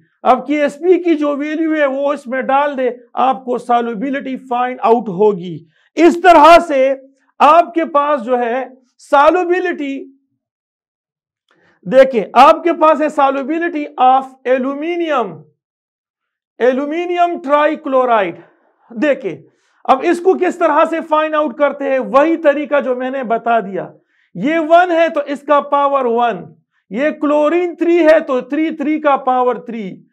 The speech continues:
और देखिए एस सॉल्युबिलिटी है थ्री और वन को आपस में जो है क्या कर दो, सम अप कर दो, तो ये फ़ोर बन जाता है।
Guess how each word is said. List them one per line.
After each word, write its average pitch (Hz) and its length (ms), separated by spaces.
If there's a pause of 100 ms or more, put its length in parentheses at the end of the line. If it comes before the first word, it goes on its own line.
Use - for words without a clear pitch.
(200)
और 269 180
देखिए 311 340 (120)
एस 330 240
सॉल्युबिलिटी 285 760
है 262 180 (760)
थ्री 311 140
और 302 180
वन 302 280
को - 480
आपस 302 400
में 277 180
जो 247 180
है 247 340 (360)
क्या 277 180
कर 269 200
दो, 240 140
सम 320 300
अप - 160
कर 247 180
दो, 202 140
तो 226 140
ये 277 220
फ़ोर 330 340
बन 285 220
जाता 220 360
है। 156 260